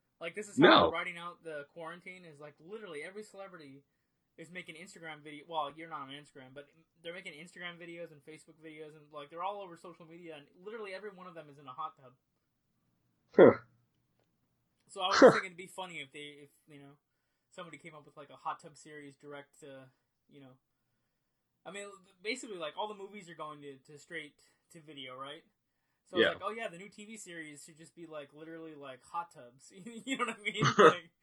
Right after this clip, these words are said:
Speaker 1: like, uh, oh, that's what's cool about the Reno nine one one is coming back to Q B,
Speaker 2: The what now?
Speaker 1: which is, like, there's a ten minute, um,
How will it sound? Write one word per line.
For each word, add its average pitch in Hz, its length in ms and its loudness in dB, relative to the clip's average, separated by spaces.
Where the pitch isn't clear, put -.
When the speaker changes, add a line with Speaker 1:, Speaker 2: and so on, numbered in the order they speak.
Speaker 1:
like, 175 280 -12
uh, 151 260 -10
oh, 202 140 -10
that's 277 160 -8
what's 311 140 -16
cool 277 120 -14
about 196 240 -8
the 147 140 -18
Reno 208 220 -14
nine 180 200 -14
one 147 140 -18
one 170 240 -16
is 139 140 -20
coming 131 260 -20
back 117 240 -20
to 185 60 -20
Q - 120 -20
B, 190 80 -16
Speaker 2:
The 202 60 -2
what 107 160 8
now? 160 160 6
Speaker 1:
which 214 120 -14
is, 147 100 -20
like, - 180 -20
there's 170 160 -14
a 175 80 -18
ten 202 300 -20
minute, 196 480 -18
um, 131 420 -20